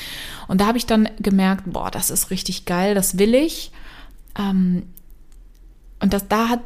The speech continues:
da wurde dann mein Interesse geweckt für diese ganze Branche, für Persönlichkeitsentwicklung und für Coaching und für Transformation. Es hat mich einfach fasziniert, wie in kurzer Zeit gute Leute anderen Menschen helfen können, ein neues Level zu erreichen.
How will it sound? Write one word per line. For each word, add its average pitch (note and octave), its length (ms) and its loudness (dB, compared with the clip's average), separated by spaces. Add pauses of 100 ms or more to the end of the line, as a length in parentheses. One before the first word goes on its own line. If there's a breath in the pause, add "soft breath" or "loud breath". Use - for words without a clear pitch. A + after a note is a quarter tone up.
(120)
da G3 180 2
wurde A#3+ 140 2
dann G#3+ 120 4
mein G3 160 4
Interesse G3 460 0
geweckt E3+ 400 -4
für F#3 100 -4
diese F3 220 0
ganze F3+ 280 0
Branche, E3 380 -2
für - 140 -8
Persönlichkeitsentwicklung D#3 1200 -2
und D#3 160 -6
für E3 280 -4
Coaching F3 640 -4
und E3+ 180 -4
für F3+ 360 -2 (440 loud breath)
Transformation. G#3+ 960 4
Es F#3 140 0
hat F#3+ 80 -10
mich G3 160 -2
einfach F#3+ 180 -4
fasziniert, G#3 680 2
wie F#3+ 40 -2
in F#3 120 0
kurzer A#3+ 420 0
Zeit G3 540 0
gute A3+ 320 0
Leute F#3 520 0
anderen G#3 320 4
Menschen G3 320 2
helfen G3+ 360 0
können, F#3+ 340 0
ein F3+ 220 2
neues G3 320 2
Level F#3+ 260 2
zu - 160 -6
erreichen. E3+ 520 -8